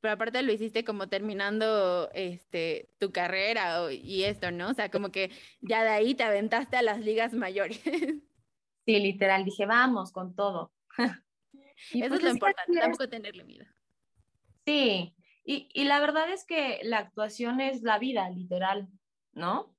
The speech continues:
Speaker 2: Entonces creo que para ser buen actor tienes que vivir también. Entonces, pues, es dejarte ir y, y, y ya.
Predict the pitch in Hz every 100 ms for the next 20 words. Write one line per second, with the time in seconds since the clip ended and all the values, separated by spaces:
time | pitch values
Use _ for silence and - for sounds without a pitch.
0 | - 180 190 202 220 226 - - 202 208
1 | 220 233 226 208 180 180 _ _ _ -
2 | 196 190 190 214 208 220 202 196 202 208
3 | 208 208 208 185 175 175 196 185 - 175
4 | 185 170 165 160 185 185 190 - - 202
5 | - _ - - - 208 208 - _ _
6 | _ 190 196 208 226 226 226 233 277 254
7 | 180 - - 180 175 170 170 170 - _
8 | _ _ 185 269